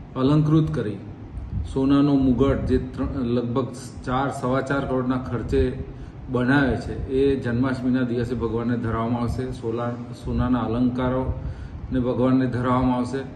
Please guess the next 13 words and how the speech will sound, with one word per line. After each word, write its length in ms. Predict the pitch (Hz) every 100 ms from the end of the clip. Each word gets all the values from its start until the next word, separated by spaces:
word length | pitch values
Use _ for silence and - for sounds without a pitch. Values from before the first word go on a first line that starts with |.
| - - - - - - - 143
એ 60 |
સિવાય 540 | - 139 139 147 147 139 - - - - - - -
ફૂલો, 480 | 143 151 151 151 151 - - - - - - - -
અ, 40 | 131 127 123 123 131
અને 480 | 135 156 147 107 101 - - -
આસોપાલવના 840 | 127 127 160 151 139 147 151 147
તોરણોથી 840 | - 131 135 151 135 127 110 - 113
મંદિરને 720 | 120 131 135 147 151 151 151
સુસ-, 520 | 151 - 131 - - - -
સુસજ્જ 500 | 139 - 151 151 151
કરાશે, 480 | 135 117 117 131
સુશોભિત 760 | 147 - 147 156 139 123 156 -
કરાશે. 340 | 113 104 -